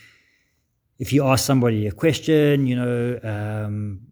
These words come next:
"Would you, would you be able to do X or Y for us?" The person would say, "Look, I will consider it and get back to you." That simply means that they will spend some time thinking on it. And the word of God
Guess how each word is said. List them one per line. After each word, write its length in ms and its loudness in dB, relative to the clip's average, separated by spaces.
"Would 300 -2
you, 640 -2
would 180 -4
you 80 -4
be 160 -2
able 160 -6
to 120 -14
do 360 -4
X 240 -6
or 100 -4
Y 220 0
for 280 -4
us?" 140 -2
The 120 -12
person 400 -6
would 120 -6
say, 140 -10
"Look, 340 -6
I 100 -2
will 180 0
consider 720 -2
it 200 -6
and 160 -6
get 220 -8
back 280 -14
to 100 -14
you." 280 -10
That 480 -4
simply 400 -2
means 500 -2
that 140 -14
they 140 -4
will 140 -4
spend 340 -4
some 220 -2
time 340 -6
thinking 480 -2
on 140 -6
it. 280 -16
And 200 0
the 60 2
word 300 4
of 160 -2
God 520 -8